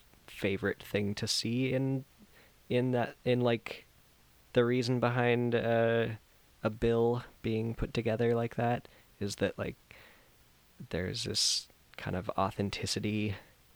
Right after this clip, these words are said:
um, 'cause I feel like that's, that's what I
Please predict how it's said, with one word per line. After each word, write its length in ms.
um, 520
'cause 100
I 80
feel 140
like 140
that's, 420
that's 200
what 100
I 140